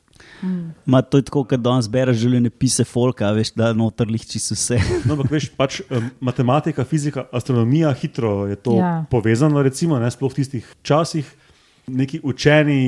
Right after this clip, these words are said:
Speaker 3: in pametni ljudje so tudi hitro zdravniki bili, recimo, ne. Em,
Speaker 2: Ja, tak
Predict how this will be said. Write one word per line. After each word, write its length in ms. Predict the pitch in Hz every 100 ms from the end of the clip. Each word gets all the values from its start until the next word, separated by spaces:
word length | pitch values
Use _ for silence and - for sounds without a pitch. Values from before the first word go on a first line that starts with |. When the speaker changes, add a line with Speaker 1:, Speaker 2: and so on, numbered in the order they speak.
| 123
Speaker 3:
in 140 | 120 110
pametni 500 | - 131 131 131 123
ljudje 260 | 113 120 135
so 80 |
tudi 180 | 135 160
hitro 300 | - 170 156
zdravniki 560 | 143 127 143 147 160 156
bili, 220 | 131 156
recimo, 400 | 151 - 170 156
ne. 240 | 107 123 127 _ _ _ _ _ _ -
Em, 400 | 135 113 - 254
Speaker 2:
Ja, 140 | 247
tak 100 | 117